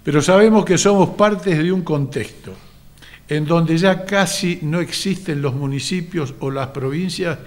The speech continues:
que estén cerradas. Ya en diciembre se lanza la temporada de verano y eso va a volver cada vez, se va a volver cada vez más insostenible.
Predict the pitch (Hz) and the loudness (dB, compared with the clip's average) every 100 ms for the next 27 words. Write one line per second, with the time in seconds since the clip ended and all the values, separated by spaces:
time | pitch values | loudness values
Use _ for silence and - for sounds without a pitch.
0 | - - - 131 - 151 143 139 117 120 | -20 -12 -4 -2 -2 -4 -2 -4 -4 -4
1 | 98 95 92 - - - - - - - | -6 -10 -16 -20 -20 -20 -20 -20 -20 -18
2 | - 127 165 165 156 151 - 185 202 214 | -6 2 4 4 2 -2 0 2 2 2
3 | - 160 156 147 165 160 147 139 135 139 | 0 0 -2 0 -2 -2 -4 -4 -4 -6
4 | 110 143 143 156 135 135 147 190 190 175 | -4 -4 -2 -2 -2 0 0 0 0 -4
5 | - - - - - 139 165 185 180 156 | -8 -16 -20 -20 -12 -2 2 4 2 2
6 | 165 156 151 151 170 165 165 175 165 156 | 2 2 2 2 0 -2 -2 -2 0 -2
7 | 165 160 - - - - - - 143 147 | -2 -4 -8 -18 -20 -20 -10 -2 2 2
8 | 156 - 165 160 147 135 151 131 127 123 | 2 0 -2 0 0 -2 -4 -6 -8 -8
9 | 120 - 117 107 95 95 | -10 -10 -8 -8 -10 -16